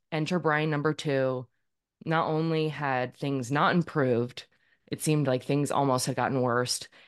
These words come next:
It was the most painful six months of my entire life, way more painful than my bottom from alcoholism. And it was through that that I realized just truly how powerful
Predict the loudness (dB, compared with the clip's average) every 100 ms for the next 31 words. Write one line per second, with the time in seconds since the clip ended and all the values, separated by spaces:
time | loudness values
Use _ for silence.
0 | _ 0 2 2 2 2 0 -2 -4 0
1 | 0 0 2 2 0 -2 -6 -6 -2 -2
2 | 0 0 0 0 -2 0 2 4 4 2
3 | 0 -2 -8 -20 -20 _ -4 4 6 8
4 | 6 2 -2 0 0 0 2 2 0 2
5 | 2 2 0 -2 -2 -2 -2 -4 -6 -4
6 | 0 2 2 0 0 -4 -10 -20 -20 -2
7 | 2 4 2 2 2 4 2 2 0 0
8 | 0 0 0 0 0 -2 -4 -8 -4 0
9 | 2 2 2 -2 0 0 0 -2 0 0
10 | 0 -4